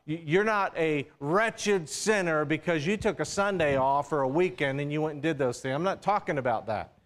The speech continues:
What I'm trying to talk about is why we're here today. What is your motive? What brought you here, right? Why are you gathered together in this place? What ought to be to give God praise. It ought to be to give God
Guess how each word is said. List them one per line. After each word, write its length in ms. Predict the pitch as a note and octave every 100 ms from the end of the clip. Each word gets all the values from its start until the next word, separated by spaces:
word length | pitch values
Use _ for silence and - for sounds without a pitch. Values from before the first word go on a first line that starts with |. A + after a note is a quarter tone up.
| _ _
What 140 | E3 F3
I'm 100 | D3+
trying 260 | F3+ A3
to 60 | A3
talk 340 | - D#3 D3+
about 360 | D3+ D3 D3 D3+
is 140 | C#3
why 260 | A#2+ D3+ D3
we're 240 | C3+ F3+
here 480 | D3+ E3 C#3+ A#2 G#2+ - _
today. 540 | - B2+ C#3+ C3 F#2+ F2+ _ _
What 180 | B2+ E3+
is 120 | F#3
your 100 | D#3+
motive? 600 | C#3+ E3 E3+ C3 A#2+ A#2 - _
What 240 | D#3 F3 B2+
brought 340 | D#3 F#3+ -
you 120 | D3+
here, 480 | B2 B2 A2+ A#2 C3 _ _ _ _ _ _ _ _
right? 340 | A#2+ C#3 E3+ - -
Why 340 | B2+ E3 F#3
are 260 | F#3 D#3+ D3+
you 320 | C#3+ D3+ C#3 - - A2
gathered 680 | D#3+ F3 E3 C3+ A#2+ A#2+ - _ _
together 420 | - B2+ C#3+ C#3+ C#3
in 60 |
this 180 | C3+ B2+
place? 380 | - D#3 B2+ -
What 200 | C3+ D#3+
ought 200 | D#3+ A#3
to 100 | F#3+
be 200 | C#3+ D3
to 100 | C#3+
give 240 | C3+ D#3+
God 340 | C3+ D#3 F3+ E3+
praise. 680 | G3 A#3 B3 G#2 - _ _ _ _ _ _ _ _ -
It 40 |
ought 100 | D3+
to 80 | G#3
be 160 | F3+ F3+
to 100 | E3+
give 260 | D3+ F3+
God 260 | D3+ F3 F#3